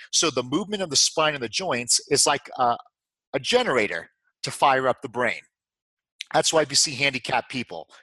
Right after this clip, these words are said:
No offense to handicapped people, but notice, like, when they're not using half their body, they're what? They're slower, aren't they? Let's admit it. They drive slow because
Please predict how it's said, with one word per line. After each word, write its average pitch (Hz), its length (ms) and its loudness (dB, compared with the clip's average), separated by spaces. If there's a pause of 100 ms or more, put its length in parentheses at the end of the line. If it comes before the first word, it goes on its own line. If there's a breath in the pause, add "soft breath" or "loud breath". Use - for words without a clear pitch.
No 185 80 -2
offense 139 300 0
to 139 80 0
handicapped 113 360 -4
people, 135 200 -10
but 127 160 -2
notice, 147 260 0
like, 139 140 0 (260 loud breath)
when 147 140 -12
they're 151 100 0
not 156 160 0
using 147 320 0
half 135 240 0
their 127 140 -4
body, 123 320 4
they're 151 160 -2
what? 170 320 2
They're 117 80 -6
slower, 120 760 0
aren't 160 280 0
they? 90 120 -8
Let's 147 220 0
admit 156 180 -4
it. 107 80 -6
They 104 80 -8
drive 139 360 0
slow 151 280 0 (320 loud breath)
because 190 640 0